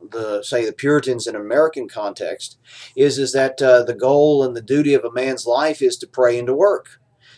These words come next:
So, I mean, it, it, it, it encompasses far more than just going to church on Sunday and hearing some nice platitudes and st-, sermons like this. This is a transformative idea.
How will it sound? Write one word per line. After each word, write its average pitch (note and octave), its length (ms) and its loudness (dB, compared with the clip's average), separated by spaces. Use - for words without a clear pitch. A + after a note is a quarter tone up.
So, E3 180 4
I E3+ 60 6
mean, E3+ 100 4
it, F3 180 0
it, E3+ 400 0
it, D#3+ 240 -6
it - 0 -
encompasses E3+ 720 0
far E3 340 0
more D3 440 4
than B2 200 -6
just C#3+ 440 2
going C#3+ 280 0
to A#2 60 -4
church D3 360 -4
on A2+ 180 -4
Sunday C3 640 0
and B2 100 -6
hearing C#3+ 300 0
some B2 200 -6
nice C3 220 -2
platitudes C3 720 -4
and A2 140 -14
st-, - 320 -4
sermons B2 340 -4
like A2 140 -6
this. B2 320 -2
This D3+ 320 2
is D3 320 2
a C3+ 160 2
transformative C#3 1000 2
idea. B2 440 0